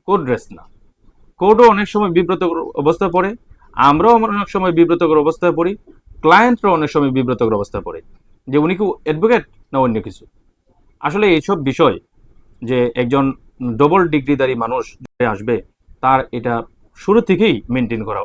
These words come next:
দরকার। তার টাইটা কেমন হবে, তার শোটা কেমন হবে, তার প্যান্ট কেম-, কি হবে, তার, আহ, উম, এই, এই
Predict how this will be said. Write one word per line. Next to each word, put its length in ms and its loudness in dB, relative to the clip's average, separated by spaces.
দরকার। 240 -6
তার 120 -2
টাইটা 340 0
কেমন 260 -6
হবে, 200 -12
তার 120 -8
শোটা 340 0
কেমন 240 -6
হবে, 260 -14
তার 100 -2
প্যান্ট 340 -4
কেম-, 220 -4
কি 120 -4
হবে, 240 -10
তার, 180 2
আহ, 220 0
উম, 340 -2
এই, 200 2
এই 1080 -6